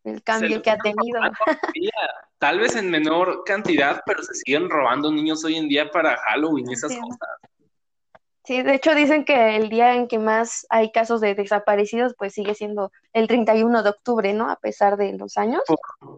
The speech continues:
Speaker 2: por
Speaker 1: Quién
Speaker 2: los
Speaker 1: sabe
Speaker 2: rituales.
Speaker 1: ahorita qué harán realmente. Sí. Pues sí,
Speaker 2: Sí,
Speaker 1: está,
Speaker 2: pero bueno.
Speaker 1: está espantoso. Bueno, hay gente que sí le gustan ese tipo de cosas. A mí, pues, sí me da miedito, la verdad.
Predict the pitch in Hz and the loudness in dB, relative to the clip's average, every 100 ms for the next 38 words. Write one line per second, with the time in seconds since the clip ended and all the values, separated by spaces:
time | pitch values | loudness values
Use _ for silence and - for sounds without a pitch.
0 | - 262 277 254 220 214 220 220 233 214 | -4 0 2 2 2 2 2 2 4 4
1 | 214 - 214 - 254 240 247 254 269 247 | 4 2 0 4 6 6 6 2 2 2
2 | 247 247 247 233 226 _ _ _ _ _ | 2 -4 -6 -10 -12 _ _ _ _ _
3 | _ _ 269 262 262 269 _ - - _ | _ _ -6 -6 -8 -10 _ -20 -20 _
4 | _ _ _ - _ _ _ _ - 254 | _ _ _ -20 _ _ _ _ -12 -6
5 | 214 285 294 302 - 349 285 294 - 294 | -2 2 2 4 4 6 4 2 0 0
6 | 320 440 349 339 330 339 349 381 370 480 | 2 0 2 0 0 2 2 4 2 2
7 | 466 285 220 220 285 330 247 277 294 - | 2 0 0 -2 0 0 0 -4 -4 -2
8 | 240 226 240 233 - 247 254 202 - 220 | -2 -4 -6 -8 -16 -6 -2 -2 -2 -8
9 | - 214 220 _ _ 214 208 _ 214 226 | -2 -4 -4 _ _ -20 -20 _ -6 -6
10 | 240 302 285 254 254 254 262 247 233 240 | -2 -2 0 0 2 2 2 0 -2 -2
11 | 226 202 208 202 220 | 0 0 0 0 0